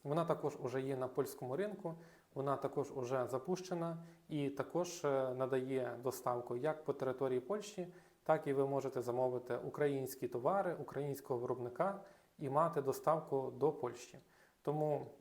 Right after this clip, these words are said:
е, дякуючи ось такій інфраструктурі, дякуючи українським брендам, українській, українським компаніям,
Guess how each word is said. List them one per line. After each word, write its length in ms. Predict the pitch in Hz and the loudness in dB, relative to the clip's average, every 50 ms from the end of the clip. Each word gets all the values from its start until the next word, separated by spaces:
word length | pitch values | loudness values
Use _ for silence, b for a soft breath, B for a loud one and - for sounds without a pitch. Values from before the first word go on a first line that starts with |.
| - 143 | -10 -6
е, 200 | 135 127 127 123 | -2 -2 -2 0
дякуючи 500 | 123 147 151 151 - 156 139 147 - 143 | 2 2 2 2 2 2 0 0 0 -2
ось 160 | 143 139 - | -4 -4 -4
такій 240 | - 131 - - 139 | -6 -6 -6 -4 -6
інфраструктурі, 1120 | 135 139 143 151 147 143 - 156 151 - - 143 - - - - 196 190 190 180 165 143 131 | -8 -6 -6 -8 -8 -4 -2 -2 -2 -2 -4 -6 -6 -4 -4 -2 -2 0 0 -2 -2 0 2
дякуючи 480 | 143 147 143 - 139 135 127 - - 135 | 2 2 2 2 0 -2 -2 -2 -2 -2
українським 600 | 127 123 - 147 143 143 139 139 - - 131 123 | -2 0 0 0 0 0 -2 -6 -6 -6 -6 -2
брендам, 480 | - 165 185 190 175 165 160 143 139 | 0 0 0 2 2 0 0 0 -2
українській, 640 | 135 - 139 135 135 135 131 - - - 127 - B B B B B B B _ | -4 -2 -2 -2 -2 -4 -6 -10 -10 -10 -10 -10 B B B B B B B _
українським 560 | 180 - - 139 143 143 143 143 - 135 131 | -10 -2 0 0 2 0 0 -2 -4 -6 -4
компаніям, 520 | - 135 123 - 160 185 196 185 185 180 | -2 -2 0 2 2 2 2 2 0 -2